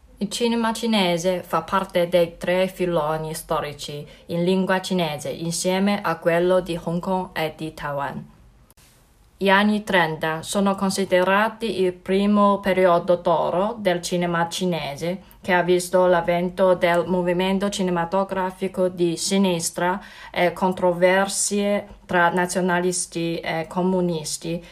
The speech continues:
furono riflesse nelle pellicole prodotte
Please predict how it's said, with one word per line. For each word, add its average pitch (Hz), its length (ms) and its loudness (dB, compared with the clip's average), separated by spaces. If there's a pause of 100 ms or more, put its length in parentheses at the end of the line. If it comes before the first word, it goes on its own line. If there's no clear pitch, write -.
(100)
furono 202 960 2
riflesse 180 1000 0
nelle 165 640 0
pellicole 175 880 2 (300)
prodotte 175 880 0